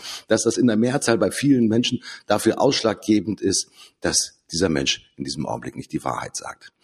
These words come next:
Mm, wir kennen das ja alle aus Filmen, das gibt ja die sogenannten Wahrheitsmaschinen, also die Lügendetektoren, die letztendlich messen an,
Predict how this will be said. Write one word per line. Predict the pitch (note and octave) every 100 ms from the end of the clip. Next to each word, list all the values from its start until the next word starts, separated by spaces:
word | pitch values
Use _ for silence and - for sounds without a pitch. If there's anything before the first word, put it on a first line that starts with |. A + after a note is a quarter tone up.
| - - -
Mm, | D#2 F#2 F#2+ F2+
wir | G#2+
kennen | - A#2
das | C#3 A#2+
ja | -
alle | A2+ C#3 A2+ - _ _ _ - - -
aus | G2+ -
Filmen, | A#2 C#3 C#3
das | A2+ -
gibt | A#2+ -
ja | G#2
die | G2
sogenannten | F2 G#2 G#2 F2+ C#2
Wahrheitsmaschinen, | E2+ G2 F#2 G2 G#2 G2 F#2 - G#2 G#2+
also | F2 F#2+
die | E2 C#2
Lügendetektoren, | C2+ A2+ D#3+ A#2+ G2+ F#2+ G2+ F#2+ - - E2 A#2+ B2 C#3+ C#3+ - - _
die | G#2 A2+ A#2+ G#2+ - - - -
letztendlich | G#2 - - G#2+ G#2+ E2
messen | G2 - C#3
an, | - G#2 G#2 G#2 G2+ E2 D#2+ E2